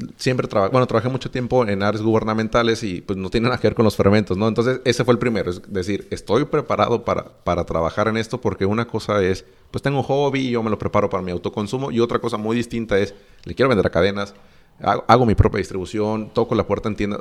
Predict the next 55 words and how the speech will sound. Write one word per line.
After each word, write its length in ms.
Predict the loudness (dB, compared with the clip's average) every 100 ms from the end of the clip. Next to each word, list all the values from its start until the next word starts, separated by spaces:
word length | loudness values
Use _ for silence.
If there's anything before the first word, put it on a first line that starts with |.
| -8
que 100 | -4
lo, 140 | -2 0
sí, 220 | -2 -2
sí 140 | 0
lo 120 | 2 2
he 40 |
hecho 120 | 2
en 80 | -6
tiendas 340 | -4 -2 -2
grandes 380 | 0 -2 0 0
ya 240 | 4 6 4
especializadas 840 | 2 -4 -2 -2 -2 0 0 0
que, 340 | -2 -4 -8 -20 _ _ _ _
pues, 200 | -6 -6 -6 0
te, 120 | 0
te 200 | 2 0
atiende 220 | 0 0
el 40 | 4
dueño. 220 | 4 4
"A 40 | 4
ver, 280 | 4 2
dime 280 | 0 0 0
por 180 | 0 -2
qué 160 | -2 -2
tu 140 | -4
producto 340 | -2 -2 -2 -6
es 80 |
mejor 240 | -6 -4 -4
que 80 | -4
el 40 |
que 120 | -4
yo 120 | -4 -2
traigo 260 | -2 0
de 60 | 0
otro 160 | 0
estado 380 | -4 0 0 0
que 80 | -4
se 100 | -8
me 120 | -8
vende 160 | -6 -6
súper 300 | -8 -10 -8
bien", 200 | -6 -8
¿no? 140 | -10 -10 -12 -14 -12
Entonces, 480 | -12 -8 -4 0 -2
sí, 300 | 0 -2 -2
sí 180 | -4 -2
es 100 | -2
un 120 | 2
reto, 180 | 0 0
sí 100 | -4
es 80 | -2
un 80 | -2
miedo 160 | -4
como 160 | -4 -6
decir, 260 | -4 -6